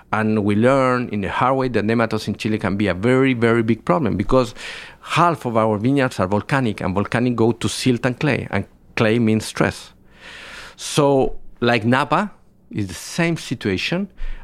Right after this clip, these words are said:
Our terroir in the Andes mountain range were born in the stress system. So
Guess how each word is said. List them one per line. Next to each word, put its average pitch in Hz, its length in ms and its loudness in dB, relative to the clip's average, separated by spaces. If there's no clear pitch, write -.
Our 120 240 2
terroir 120 760 2
in 107 140 -4
the 101 140 0
Andes 127 340 -2
mountain 151 240 -2
range 175 320 -6
were 113 280 4
born 170 640 0
in 120 100 0
the 101 80 -2
stress - 540 -6
system. - 460 -14
So - 360 -2